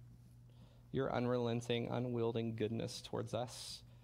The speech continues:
relentless grace, relentless love that pursues us, even at great cost to itself.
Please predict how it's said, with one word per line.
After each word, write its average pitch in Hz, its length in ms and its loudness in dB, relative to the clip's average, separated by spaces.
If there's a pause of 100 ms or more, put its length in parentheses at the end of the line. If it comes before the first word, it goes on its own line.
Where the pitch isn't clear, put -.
(320)
relentless 131 600 2
grace, - 800 -2
relentless 135 600 0
love 123 380 2
that 139 120 -4
pursues 127 540 0
us, - 520 -4 (340)
even 135 220 2
at 135 120 0
great 131 200 0
cost - 420 -2
to 139 120 2
itself. - 640 -8